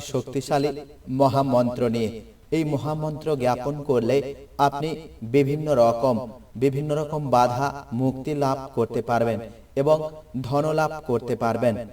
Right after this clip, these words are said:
আর সেই প্রভু রামের যে সকল মন্ত্র রয়েছে তা আমি বিস্তারিত আলোচনা করব। যদি আপনারা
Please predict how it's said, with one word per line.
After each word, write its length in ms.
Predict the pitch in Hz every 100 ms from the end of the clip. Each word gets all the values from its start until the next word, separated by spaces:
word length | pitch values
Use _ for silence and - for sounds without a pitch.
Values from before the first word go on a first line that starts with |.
| - - -
আর 120 | 143
সেই 300 | 143 147 165 165 160 - -
প্রভু 260 | 143 143 147
রামের 360 | 131 127 147 147
যে 140 | 131 123
সকল 300 | 127 127 131
মন্ত্র 400 | 117 120 123 151 147
রয়েছে 400 | 127 120 120 151 127 139 - -
তা 100 | 120 127
আমি 180 | 127 147 143 - -
বিস্তারিত 580 | 131 165 156 151 151 151 151 151
আলোচনা 400 | 127 117 120 113
করব। 280 | 107 113 107 107 110 - - -
যদি 300 | 131 139 147
আপনারা 480 | 147 135 135 139 143